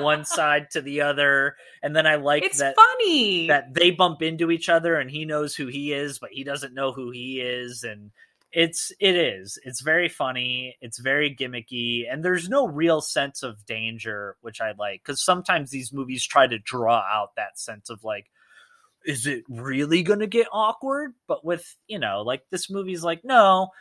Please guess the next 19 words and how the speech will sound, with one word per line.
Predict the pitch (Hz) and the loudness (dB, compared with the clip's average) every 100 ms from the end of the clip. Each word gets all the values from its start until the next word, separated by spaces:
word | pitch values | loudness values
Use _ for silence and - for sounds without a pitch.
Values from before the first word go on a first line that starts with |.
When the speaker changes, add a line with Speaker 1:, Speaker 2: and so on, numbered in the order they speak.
| - - _ - | -20 -20 _ -4
Speaker 1:
we're | 180 | -2
gonna | 202 220 208 | 0 -2 0
draw | - 202 196 | 6 8 8
it | |
out." | 156 147 147 151 | 8 6 4 4
I | 185 | 0
even | 226 214 | 2 -4
like | 190 190 185 | -2 -2 -2
how | 196 185 175 | 0 2 2
Luke | 139 160 180 | 0 -2 -2
is | 160 | -2
like, | 156 156 285 | 2 2 2
"No, | 262 | 0
we'll | 143 151 | 0 -2
use | 185 185 | -4 -6
it | 214 | -8
to | - | 2
our | 214 | 2
advantage." | 208 190 226 156 92 _ - | 2 0 -4 -4 -14 _ -20